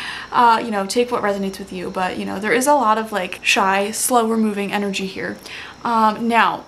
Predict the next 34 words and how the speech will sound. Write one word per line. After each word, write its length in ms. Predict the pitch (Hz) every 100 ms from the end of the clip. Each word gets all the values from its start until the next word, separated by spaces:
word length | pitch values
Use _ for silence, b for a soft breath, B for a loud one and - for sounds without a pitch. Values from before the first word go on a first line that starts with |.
| -
what 320 | 214 247 427 -
I 260 | - 233 226
think 360 | 226 220 214 -
is 220 | 233 254 -
concerning 640 | 262 220 180 165 104 220 B B B
is 160 | - 226
that 320 | 233 214 -
with 360 | 202 294 - -
the 180 | 233 208
earthworm 420 | 214 - 185 185
person, 480 | 170 175 - 175 190 B B
we 120 | 226
have 180 | 240 294
caring 400 | - 240 233 233
connections 580 | 226 202 190 - 196 196
reversed. 720 | 196 196 190 175 214 - - B B B B
And 200 | 226 214
when 160 | 214 339
this 120 | 494
card 220 | - 277
comes 160 | 254 226
up, 180 | 202 269
it 200 | 262 233
does 280 | 254 453
sometimes 400 | - 262 254 226
show 200 | 220 208
a 80 | 190
break 440 | 190 190 190 214 -
in 300 | 202 196 -
communication 800 | 214 202 196 196 185 - 202 202
or, 400 | 196 190 185 185 B B B B
uh, 400 | 202 185 180 185
a 100 | -
relationship 880 | 240 269 262 330 240 196 185 175